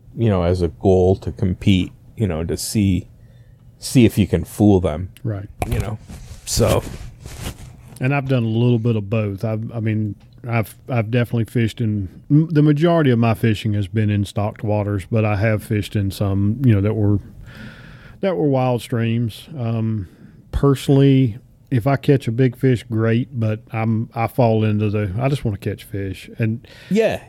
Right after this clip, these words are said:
Speaker 1: yeah.
Speaker 2: you know, the fly tying thing, and I, I, you know, I can't speak for everybody, but a lot of people that I, that I do talk to that, that fly, that tie flies, it's almost more of a, uh, way to unwind, a relaxing thing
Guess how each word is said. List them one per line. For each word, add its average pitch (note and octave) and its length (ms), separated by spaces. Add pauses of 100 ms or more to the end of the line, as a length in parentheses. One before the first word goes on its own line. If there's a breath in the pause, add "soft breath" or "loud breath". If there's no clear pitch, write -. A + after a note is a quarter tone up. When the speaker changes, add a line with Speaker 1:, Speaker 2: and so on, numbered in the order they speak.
Speaker 1:
yeah. G3+ 380
Speaker 2:
you C#3+ 180
know, B2 100
the A#2 100
fly C#3+ 300
tying A2+ 380
thing, A#2 640 (1080)
and C3 120
I, B2+ 100 (140)
I, A2+ 180
you C3 120
know, A2 100
I B2 120
can't A#2+ 240
speak B2 260
for - 140
everybody, G#2+ 480
but G#2+ 160
a - 20
lot A#2 320
of A#2 80
people A2 400
that G#2+ 220
I, - 20 (160)
that A2+ 160
I G#2+ 60
do A2 200
talk G#2+ 340
to A2+ 180
that, G#2+ 180 (420)
that A#2 380
fly, A#2 680 (180)
that B2 180
tie D#3+ 200
flies, A#2 380
it's C#3 160
almost D#3+ 420
more A#2+ 280
of G#2 100
a, G#2 200 (1120 loud breath)
uh, G#2 280
way A2+ 220
to A#2+ 140
unwind, A2 680
a G2+ 60
relaxing G#2 640
thing G#2 560